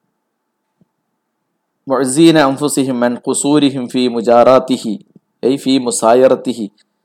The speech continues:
അതോടൊപ്പം അവരുടെ, ഏ, വീഴ്ച, അവർക്ക് സ-, അദ്ദേഹത്തോടൊപ്പം എത്താൻ സാധിക്കാത്ത ഒരു അവസ്ഥയും അവർ അംഗീകരിച്ചു കൊടുത്തിരുന്നു. ഈ മുസായറത്ത്,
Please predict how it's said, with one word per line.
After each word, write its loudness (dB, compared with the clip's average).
അതോടൊപ്പം 2
അവരുടെ, 6
ഏ, 6
വീഴ്ച, 0
അവർക്ക് 0
സ-, -4
അദ്ദേഹത്തോടൊപ്പം 4
എത്താൻ 2
സാധിക്കാത്ത 2
ഒരു 2
അവസ്ഥയും 2
അവർ 2
അംഗീകരിച്ചു -2
കൊടുത്തിരുന്നു. -6
ഈ -2
മുസായറത്ത്, 2